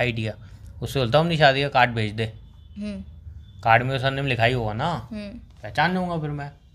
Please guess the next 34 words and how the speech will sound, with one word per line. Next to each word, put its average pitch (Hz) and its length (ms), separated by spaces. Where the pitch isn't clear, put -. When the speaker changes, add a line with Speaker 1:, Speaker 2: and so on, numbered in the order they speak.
Speaker 1:
कैसा 123 180
लगा 113 100
Speaker 2:
हाँ, 104 80
Speaker 1:
आइडिया? - 340
Speaker 2:
नहीं, 202 240
नहीं। 226 600
Speaker 1:
क्यों? 143 160
Speaker 2:
कार्ड 190 220
में 196 100
सरनेम 202 320
नहीं 285 200
लिखा 330 200
होता 269 280
है। 254 180
Speaker 1:
लिखा - 360
होता 101 200
है। 120 100
Speaker 2:
लड़की 175 160
Speaker 1:
क्या 190 120
Speaker 2:
का, - 80
Speaker 1:
बात 123 140
Speaker 2:
मैं 247 160
Speaker 1:
कर 247 120
दी 233 60
Speaker 2:
बता 254 80
Speaker 1:
तुमने? 285 160
Speaker 2:
रही 302 40
हूँ 240 140
ना। 285 320
Speaker 1:
क्या 135 100
बात 135 340
कर 202 80
दी 220 120
तुमने? 254 280